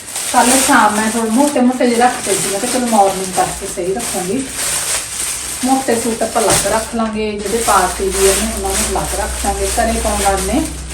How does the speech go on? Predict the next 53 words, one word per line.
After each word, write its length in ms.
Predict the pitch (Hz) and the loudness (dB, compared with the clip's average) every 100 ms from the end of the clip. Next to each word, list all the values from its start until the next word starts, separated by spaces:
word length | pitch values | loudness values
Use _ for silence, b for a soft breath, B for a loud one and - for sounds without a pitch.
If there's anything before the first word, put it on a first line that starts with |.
| - 202 | -4 -2
ਉਹਨਾਂ 260 | 196 196 | 0 0
ਨੂੰ 100 | 220 | 0
ਆਪਾਂ 140 | 226 202 | 2 2
ਅਲੱਗ 240 | 160 160 160 | 2 -2 -4
ਰੱਖ 180 | - | -4
ਲਾਂਗੇ, 160 | - 160 220 | -6 -6 -4
ਠੀਕ 160 | 226 | -2
ਹੈ 40 | 247 | 0
ਜੀ। 120 | 240 233 - - - - - - | 0 -2 -4 -6 -6 -6 -4 2
ਤੇ 60 | 277 | 4
ਪਹਿਲਾਂ 240 | 262 262 | 6 6
ਮੈਂ 160 | 311 302 | 6 8
ਉਹ 120 | 294 | 8
ਕਮਰੇ 380 | 302 254 233 226 | 8 6 4 2
ਦੀ 80 | 240 | 2
ਨਾ 120 | 370 | 4
ਲਾਈਟ 220 | 311 - | 6 4
ਬੰਦ 260 | 208 190 190 | 2 0 -2
ਕਰ 120 | 175 | 2
ਦਿਆਂ, 220 | 156 175 | 4 4
ਲਾਈਟ 240 | 190 - 190 | 2 -2 -6
ਲੱਗੀ 220 | 170 170 | -6 -4
ਹੋਈ 160 | 170 | -2
ਆ। 100 | 165 226 - - - - - - - _ - 269 | -2 -4 -14 -16 -14 -10 -8 -10 -12 _ -6 2
ਮੈਨੂੰ 320 | 254 269 262 | 6 8 10
ਇਹ 200 | 269 330 | 8 8
ਆ 60 | 277 | 8
ਵੀ 120 | 269 | 6
ਇੱਕ 180 | 269 269 | 6 6
ਵਾਰ 160 | 269 262 | 8 6
ਇਹ 140 | 262 | 6
ਬੈੱਡ 300 | 240 226 - | 4 2 2
ਆ 100 | 220 | 2
ਜਿਹੜਾ 200 | 214 240 | 2 0
ਸਾਰਾ 300 | 240 226 233 | 0 0 0
ਕਲੀਨ 400 | 254 247 220 208 | 0 0 0 -2
ਆ, 100 | 220 202 | -6 -4
ਮਤਲਬ 300 | 208 220 208 | -6 -6 -6
ਕੱਪੜੇ 400 | 208 - 220 202 | -8 -6 -2 -2
ਦੇ 160 | 202 202 | -4 -8
ਤੋਂ 80 | 262 | -8
ਚੱਕ 320 | 262 - - - - | -2 -2 0 -2 0
ਕੇ 80 | 220 | -2
ਸੈੱਟ 380 | 208 214 - - | 0 -2 -2 -2
ਕਰਕੇ 400 | 202 - - 220 | -2 -2 -4 -6
ਫਿਰ 260 | 220 220 208 | -2 -2 -2
ਤੁਹਾਨੂੰ 280 | 220 208 208 | -4 -4 -2
ਸ਼ਾਲਾਂ 320 | 214 165 165 175 | 0 0 -2 2
ਦਾ 100 | 196 | 2
ਦਿਖਾਵਾਂਗੇ 520 | 202 220 208 240 247 | 2 -4 -4 -2 -4
ਆਪਾਂ, 200 | - 226 | -4 -6
ਕਲਰ 380 | 226 202 196 196 | -2 2 2 2
ਵਗੈਰਾ। 440 | 190 196 196 | -2 -2 0